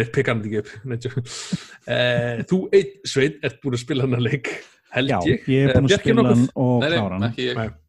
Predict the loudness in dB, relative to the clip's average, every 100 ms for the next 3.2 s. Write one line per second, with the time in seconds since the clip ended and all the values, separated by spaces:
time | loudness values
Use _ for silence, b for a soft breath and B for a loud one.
0 | -14 -10 -6 -6 -6 -4 -4 2 2 2
1 | 2 4 2 0 -6 -16 _ _ -20 b
2 | b b b b b _ _ _ -10 -8
3 | -6 -6